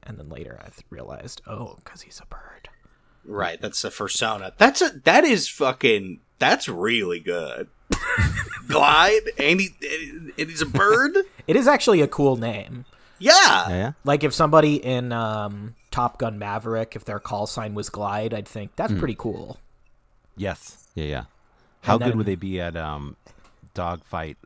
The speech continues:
Speaker 3: uh, football?
Speaker 1: Ooh.
Speaker 2: Hmm.
Speaker 3: Is that what it's called? Right? Yeah.
Speaker 1: Yeah, I mean, the dog part might throw them off a little bit.
Speaker 3: <laughs> That's true.
Speaker 1: If it was bird
Speaker 3: Yeah.
Speaker 1: fight, easy.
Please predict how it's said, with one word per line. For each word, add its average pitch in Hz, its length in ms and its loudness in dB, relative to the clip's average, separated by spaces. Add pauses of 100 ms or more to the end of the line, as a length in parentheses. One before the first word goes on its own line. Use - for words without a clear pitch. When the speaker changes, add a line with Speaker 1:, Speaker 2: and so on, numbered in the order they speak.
(100)
Speaker 3:
uh, 71 160 -10
football? - 380 -14 (1080)
Speaker 1:
Ooh. 123 140 -4
Speaker 2:
Hmm. 104 340 -2
Speaker 3:
Is 87 60 -10
that 85 80 -4
what 92 80 -6
it's 92 100 -14
called? 107 240 -6
Right? 101 200 -2
Yeah. 73 200 -6 (260)
Speaker 1:
Yeah, 104 640 -6
I 117 80 -14
mean, 107 220 -10
the 107 120 -10 (600)
dog 107 360 0
part 104 260 -10
might 95 180 -16
throw 101 200 -10
them - 180 -12
off - 280 -16
a - 40 -20
little 71 280 -14
bit. - 300 -14 (100)
Speaker 3:
<laughs> - 120 -20
That's - 120 -16
true. - 160 -10 (160)
Speaker 1:
If - 1400 -20
it - 20 -4
was 117 160 -4
bird 147 320 4
Speaker 3:
Yeah. - 60 -8
Speaker 1:
fight, 101 380 -6
easy. 120 640 -8